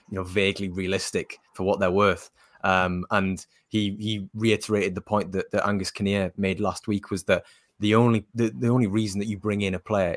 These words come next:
is, is if they can overcome the player that is, that is currently, uh, in that position in the team.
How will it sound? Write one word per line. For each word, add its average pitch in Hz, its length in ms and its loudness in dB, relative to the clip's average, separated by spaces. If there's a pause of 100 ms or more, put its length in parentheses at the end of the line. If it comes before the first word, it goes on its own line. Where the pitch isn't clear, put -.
is, 95 260 -6 (400)
is 104 320 -4
if 101 140 -4
they 101 80 0
can 98 240 -4
overcome 101 600 0
the 92 80 -4
player 95 300 2
that 87 160 -2
is, 95 220 -6
that - 80 -6
is 95 120 -6
currently, 98 480 -2 (280)
uh, 90 100 0
in 104 140 4
that 92 200 0
position 92 360 -4
in 87 80 0
the 87 40 -4
team. 87 360 -2